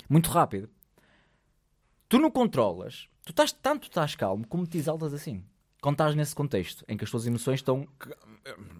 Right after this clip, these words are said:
Speaker 2: eu acho que sou a pessoa do nosso grupo que ferve mais rápido.
Speaker 1: Sim, tu ferves rápido. Tu ferves, apesar de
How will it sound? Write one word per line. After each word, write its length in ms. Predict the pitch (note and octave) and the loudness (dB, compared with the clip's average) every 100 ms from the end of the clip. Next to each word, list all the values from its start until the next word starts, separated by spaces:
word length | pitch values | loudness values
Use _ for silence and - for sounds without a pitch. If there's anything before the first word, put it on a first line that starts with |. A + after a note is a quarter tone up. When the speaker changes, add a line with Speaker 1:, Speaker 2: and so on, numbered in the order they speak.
| - | -16
Speaker 2:
eu 280 | F#2+ F#2 A#2+ | -10 -4 -2
acho 180 | A#2+ - | -2 -4
que 80 | |
sou 220 | - C3+ C3 | -2 0 0
a 60 | |
pessoa 480 | - - A#2 A2+ A2+ | -2 -6 0 0 0
do 80 | G#2+ | -2
nosso 340 | G#2+ G#2 - | -6 -6 -6
grupo 340 | G#2+ G#2 G2+ - | -2 -2 -2 -10
que 120 | - | -10
ferve 360 | - G2 F2+ | -2 -2 -2
mais 220 | G2 G2+ F2+ | -4 -4 -4
rápido. 480 | F2 E2 F#2 C3 D3 _ _ _ - - - | -4 -6 -6 -12 -12 _ _ _ -12 -10 -10
Speaker 1:
Sim, 100 | - | -10
tu 80 | F#2+ | -2
ferves 260 | G#2+ A2 A2+ | 0 0 -2
rápido. 360 | F#2 E2+ E2 | -6 -6 -10
Tu 40 | - | -8
ferves, 240 | G2 G2 | -8 -6
apesar 260 | G#2 A2 | -8 -6
de 40 | G#2+ | -10